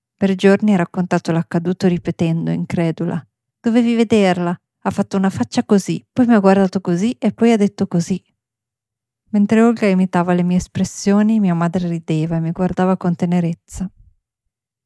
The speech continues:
Parlare di futuro in questi tempi è difficile. Lei sa come funziona il mondo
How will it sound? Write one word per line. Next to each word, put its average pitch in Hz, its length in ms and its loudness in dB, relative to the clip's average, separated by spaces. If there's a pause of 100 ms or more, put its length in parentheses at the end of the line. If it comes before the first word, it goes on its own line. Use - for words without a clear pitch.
(200)
Parlare 208 360 0
di 202 120 0
futuro 170 480 -4
in 175 100 -2
questi 180 340 -10
tempi 170 320 -6
è 170 40 -4
difficile. - 760 -10 (1300)
Lei 196 220 0
sa 180 300 -4
come 180 220 0
funziona 175 480 -2
il 170 100 0
mondo 175 600 -2